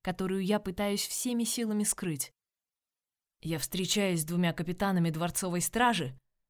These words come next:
и отправляю их прочесать весь дворец, найти каждого убитого наемника, а если попадутся живые, то схватить и бросить в темницу. Как только они уходят,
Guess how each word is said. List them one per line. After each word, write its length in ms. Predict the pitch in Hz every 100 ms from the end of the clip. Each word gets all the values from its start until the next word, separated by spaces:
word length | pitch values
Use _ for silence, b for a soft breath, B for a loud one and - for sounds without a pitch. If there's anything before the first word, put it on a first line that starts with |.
| _ _
и 80 | -
отправляю 600 | 190 185 196 190 240 208
их 200 | 170 160
прочесать 540 | - 180 208 - 202 190
весь 200 | 214 185
дворец, 540 | 208 220 160 135 - _ _ _ -
найти 360 | 196 208 -
каждого 580 | 226 - 240 226 202 214
убитого 460 | 226 208 226 208 208
наемника, 720 | 208 202 202 165 139 135 - - _ _ _
а 120 | - 180
если 320 | 165 151 160
попадутся 600 | 160 160 160 170 - 160
живые, 420 | 165 165 190 220
то 220 | 220 175
схватить 680 | 165 - 202 185 - 160 -
и 40 |
бросить 420 | 160 147 131 135
в 60 | -
темницу. 640 | 165 160 151 139 - - - _ _ _ _ _ _ _ _ _ _ _
Как 220 | 156 -
только 300 | - 175 170
они 180 | 170 175
уходят, 560 | 175 - 220 214 214